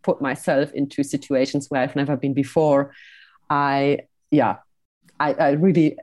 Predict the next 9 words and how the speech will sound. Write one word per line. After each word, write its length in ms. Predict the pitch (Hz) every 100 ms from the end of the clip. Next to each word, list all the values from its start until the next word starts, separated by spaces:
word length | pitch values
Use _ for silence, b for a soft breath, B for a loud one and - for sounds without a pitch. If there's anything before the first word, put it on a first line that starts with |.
| _
like 360 | 151 156 156 -
to, 520 | - 160 139 135 - -
to, 560 | - 151 131 131 127 - _ _ _ _ _
to 140 | - 175
see 340 | - - 196
how 220 | 160 147
I 120 | 127
react, 600 | 139 139 135 135 139 - -
how, 520 | 135 127 127 123 120